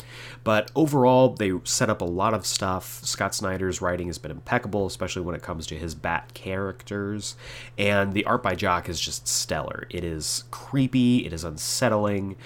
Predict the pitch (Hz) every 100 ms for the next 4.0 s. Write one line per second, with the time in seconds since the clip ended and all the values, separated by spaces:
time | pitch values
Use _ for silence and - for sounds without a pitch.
0 | - - 90 87 - - - 117 117 113
1 | 104 98 - 98 92 90 90 82 - 87
2 | 85 90 85 82 80 78 76 73 - 80
3 | 73 - - - - - - - 101 -